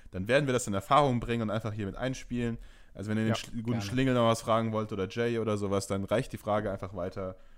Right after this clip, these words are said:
Speaker 1: und, äh,
Speaker 2: Mhm.
Speaker 1: wir werden sie für euch fragen. Das heißt, es ist eure Chance, halb TikTok persönlich eine Frage zu stellen. Also
Speaker 2: Richtig.
Speaker 1: schreibt uns auf Instagram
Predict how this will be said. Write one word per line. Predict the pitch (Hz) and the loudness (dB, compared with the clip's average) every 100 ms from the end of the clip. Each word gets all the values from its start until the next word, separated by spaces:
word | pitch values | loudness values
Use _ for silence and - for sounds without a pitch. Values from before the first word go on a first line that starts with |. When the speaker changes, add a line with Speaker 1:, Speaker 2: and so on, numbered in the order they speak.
| - - | -20 -12
Speaker 1:
und, | 92 87 | -8 -6
äh, | 107 104 | -4 0
Speaker 2:
Mhm. | |
Speaker 1:
wir | 107 | 2
werden | 98 98 | 2 2
sie | 95 | -2
für | - | -2
euch | 90 - | -4 -4
fragen. | - 95 87 104 - - | -2 0 0 -10 -16 -20
Das | 90 | -6
heißt, | 113 110 | -4 -4
es | 110 | -8
ist | 117 - - - _ - | -10 -14 -18 -20 _ -2
eure | 147 147 123 | 2 2 0
Chance, | - 120 117 120 - - | 0 2 2 2 -4 -2
halb | 110 - | -2 -2
TikTok | - 120 - - | -6 -4 -6 -4
persönlich | 92 90 101 98 | -4 -2 -2 -2
eine | 95 92 | -4 -4
Frage | 92 90 | -2 -2
zu | 85 - | -4 -12
stellen. | - 76 71 - _ _ _ _ - - - | -8 -8 -8 -16 _ _ _ _ -20 -20 -16
Also | - | -6
Speaker 2:
Richtig. | - 90 | -6 -2
Speaker 1:
schreibt | - 110 | 0 0
uns | 107 | 0
auf | 110 | -2
Instagram | 117 - 104 107 107 104 | -2 -2 0 2 2 0